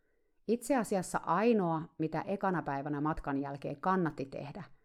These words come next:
oli vaan hengailla ja palata uudelleen perusjuttuihin, keskittyä siis mun ja Little Lavin väliseen yhteyteen.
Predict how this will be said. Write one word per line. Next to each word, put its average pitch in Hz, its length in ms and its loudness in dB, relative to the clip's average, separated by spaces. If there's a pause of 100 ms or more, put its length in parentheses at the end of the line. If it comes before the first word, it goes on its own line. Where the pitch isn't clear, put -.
(140)
oli 214 240 4
vaan 156 180 2
hengailla 151 520 -2 (360)
ja 165 60 -6
palata 180 380 2
uudelleen 156 520 0
perusjuttuihin, 160 920 -4 (340)
keskittyä 214 520 -2
siis 202 280 -4
mun 180 280 2
ja 165 120 0
Little 160 260 0
Lavin 147 320 -2
väliseen 147 460 -4
yhteyteen. 175 720 -8